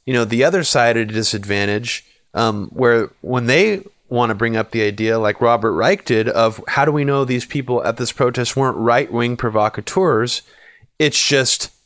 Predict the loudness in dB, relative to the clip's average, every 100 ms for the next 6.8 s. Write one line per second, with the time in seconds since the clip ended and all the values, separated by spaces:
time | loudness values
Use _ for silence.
0 | _ -6 -2 0 2 2 2 -2 2 2
1 | 2 2 4 4 0 -2 -2 2 2 2
2 | 0 -2 -2 -2 -6 -6 -4 -4 -6 _
3 | -4 0 2 2 -2 -6 -4 -2 0 0
4 | 2 0 2 2 0 -2 -2 0 -2 -2
5 | 0 2 2 0 0 -2 -4 0 0 0
6 | -6 -4 -4 -4 -6 -6 -6